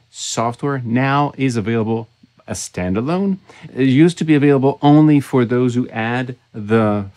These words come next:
hardware synthesizer, and it also still works that way, meaning when you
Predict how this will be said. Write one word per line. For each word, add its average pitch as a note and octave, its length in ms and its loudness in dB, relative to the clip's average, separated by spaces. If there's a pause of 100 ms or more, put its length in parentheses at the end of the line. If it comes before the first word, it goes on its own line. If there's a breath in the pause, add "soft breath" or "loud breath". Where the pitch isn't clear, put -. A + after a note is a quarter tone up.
(120)
hardware A#2+ 560 -4
synthesizer, C3+ 800 -6 (500 loud breath)
and C3+ 140 4
it - 160 2
also C#3+ 600 2 (120)
still F3+ 420 2
works D3+ 300 0
that A#2+ 260 -2
way, B2 240 -2
meaning C#3 440 4 (400 soft breath)
when B2 240 4
you C#3+ 240 4